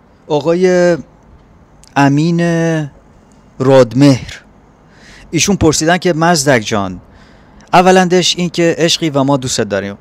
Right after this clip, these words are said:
قربون شما داشت، ما هم شما رو خیلی، منم خیلی شما رو دوست دارم. مرسی از کامنت‌های مثبت. ایشون پرسیدن که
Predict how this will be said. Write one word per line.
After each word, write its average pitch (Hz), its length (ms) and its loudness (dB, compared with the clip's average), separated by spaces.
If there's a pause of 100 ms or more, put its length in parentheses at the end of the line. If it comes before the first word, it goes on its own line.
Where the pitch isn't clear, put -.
(140)
قربون 135 320 2
شما 147 340 -2
داشت، 143 280 0
ما 143 140 0
هم 135 60 0
شما 123 220 -2
رو 127 60 0
خیلی، 139 320 -4
منم 143 280 0
خیلی 147 200 -2
شما 143 220 -2
رو 139 60 0
دوست 131 260 -6
دارم. 131 280 0
مرسی 135 280 -2
از 123 120 -2
کامنت‌های 117 360 -10
مثبت. 135 500 -2 (960)
ایشون 170 240 -4
پرسیدن 156 500 -2
که 165 420 -2